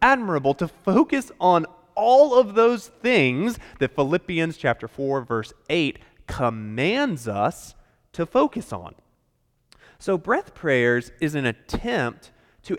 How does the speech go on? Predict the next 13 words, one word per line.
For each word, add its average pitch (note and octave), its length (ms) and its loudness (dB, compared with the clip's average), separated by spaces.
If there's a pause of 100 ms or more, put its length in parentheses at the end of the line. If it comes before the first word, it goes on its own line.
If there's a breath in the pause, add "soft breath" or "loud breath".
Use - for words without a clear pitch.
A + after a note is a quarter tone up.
actually C4 500 -4
get F3+ 340 -2
more D3+ 720 -2
than E3 380 -2
your C3 200 -4
mind A2 680 -2
involved G#2 760 -4
in G#2 220 -14
prayer G2+ 680 -10 (640 soft breath)
and D#3+ 240 -2
to F3+ 240 -2
holistically E3 2000 0
experience C3 1080 -8